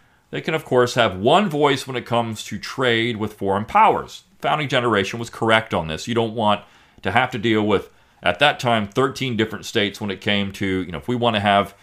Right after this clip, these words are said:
trade with, take your pick, of foreign power, we want to have one voice to do that so we can have a unified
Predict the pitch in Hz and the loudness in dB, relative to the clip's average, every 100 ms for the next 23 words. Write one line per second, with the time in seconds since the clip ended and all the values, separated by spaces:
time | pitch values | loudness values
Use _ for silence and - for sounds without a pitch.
0 | _ - - 113 104 90 95 90 - - | _ -6 2 2 2 0 0 0 -4 -6
1 | 131 - 101 - 117 - 95 - 107 87 | -6 -4 -6 0 0 0 -8 -2 -2 -2
2 | - 139 110 92 - - _ _ 120 123 | 2 4 6 4 0 -14 _ _ -2 0
3 | 123 110 95 87 139 185 147 127 117 117 | 0 2 0 0 0 0 0 0 0 -4
4 | 98 80 67 - 98 95 95 98 92 87 | -4 -4 -10 -8 -6 -6 -2 0 0 -2
5 | 85 95 127 120 117 107 98 | -4 -4 -4 0 2 4 2